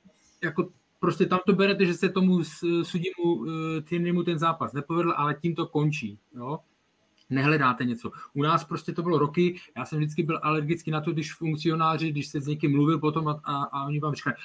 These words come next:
„No jo, ale tak to je ta naše česká povaha, že my, my hnedka za vším vidíme, eh, za vším vidíme podvody, za vším.“ No tak s našima zkušenostma, když se to tady od devadesátých let táhlo, pak přišla, eh, kauza Horník a další, že jo, eh, pak zase, eh,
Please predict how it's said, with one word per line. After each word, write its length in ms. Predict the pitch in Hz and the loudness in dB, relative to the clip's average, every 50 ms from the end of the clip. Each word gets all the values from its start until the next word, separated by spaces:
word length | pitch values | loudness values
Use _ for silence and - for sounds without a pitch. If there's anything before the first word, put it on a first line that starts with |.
| - - | -12 -2
„No 120 | - 139 135 | 2 4 6
jo, 100 | 135 143 | 6 8
ale 140 | 143 139 131 | 6 6 4
tak 140 | - 135 - | 2 0 0
to 80 | - | 0
je 80 | 147 127 | 0 0
ta 80 | 143 139 | 0 -2
naše 200 | 139 131 139 131 | -2 -2 -4 -4
česká 380 | - - 131 - - 147 135 | -4 -4 -4 -4 -2 -4 -4
povaha, 420 | - - 135 139 151 139 135 139 127 | -2 -2 -2 2 2 4 4 4 2
že 140 | 120 131 | 2 0
my, 180 | 139 139 135 131 - - - - | 0 0 0 -2 -4 -12 -8 -2
my 60 | 139 | 0
hnedka 300 | 135 143 139 - - 139 | 2 2 2 2 2 2
za 100 | 131 143 | 2 2
vším 240 | 135 - - 151 139 | 0 2 2 2 2
vidíme, 420 | 135 139 131 143 147 143 143 143 139 139 - - - _ _ _ - - | 2 2 0 0 -2 -2 -2 -4 -6 -6 -10 -14 -16 _ _ _ -12 -10
eh, 60 | 135 139 135 135 131 131 135 135 135 135 120 139 139 135 131 127 | -6 -4 -4 -2 -2 -2 -2 -2 -4 -4 -4 -4 -4 -4 -4 -2
za 140 | 120 135 | -4 -4
vším 200 | 135 - - 143 | -4 0 0 0
vidíme 320 | 131 139 143 139 143 143 135 | 2 2 2 2 2 0 0
podvody, 440 | - - 147 139 135 143 151 147 139 | 0 2 2 4 4 4 4 2 2
za 100 | 135 127 | 0 -2
vším.“ 240 | - - 143 143 135 - - - _ - | -2 0 0 0 -2 -4 -14 -20 _ -8
No 60 | 151 | -2
tak 160 | - 185 190 | -2 -2 -2
s 180 | - - 151 143 | -2 -4 0 2
našima 340 | 147 151 151 - 185 185 | 2 2 4 6 6 6
zkušenostma, 720 | 175 - - 170 143 170 170 170 170 - 180 175 180 180 | 6 4 2 0 2 4 4 4 2 0 0 0 2 0
když 160 | 170 156 151 - | 0 -2 -2 -4
se 100 | 170 151 | -2 -2
to 100 | 170 156 | -2 0
tady 160 | 170 170 170 | 0 2 2
od 60 | 160 | 4
devadesátých 720 | 151 160 160 160 160 175 - - 170 165 165 - 175 151 | 4 4 4 4 2 2 0 0 0 0 0 0 0 2
let 140 | 156 156 156 | 0 0 2
táhlo, 340 | 170 160 156 151 160 160 151 | 2 2 4 4 2 0 0
pak 180 | - 151 - | -2 -2 -4
přišla, 420 | - - 143 - - 165 160 151 - - - - - - - _ - | -4 -12 -14 -10 -6 -4 -4 -4 -4 -8 -20 -20 -20 -20 -20 _ -8
eh, 480 | 139 139 139 135 135 135 135 135 139 - | -6 -6 -4 -4 -4 -4 -4 -2 -2 -2
kauza 340 | - 147 147 147 147 156 | 0 0 0 2 2 0
Horník 380 | 131 139 147 147 147 151 156 156 | 0 2 2 2 2 0 0 0
a 100 | 156 151 | -2 -4
další, 420 | 135 143 143 143 139 - - 156 | -2 -2 -4 -4 -4 -8 -8 -6
že 80 | 143 147 | -2 0
jo, 180 | 151 147 151 151 - - - _ _ | 2 0 0 -2 -4 -20 -20 _ _
eh, 40 | 131 131 131 131 123 - | -14 -12 -10 -10 -10 -6
pak 160 | - 143 135 | -4 -4 -2
zase, 220 | 127 143 - - 165 | -2 -4 -2 0 0
eh, 100 | 156 151 | 0 0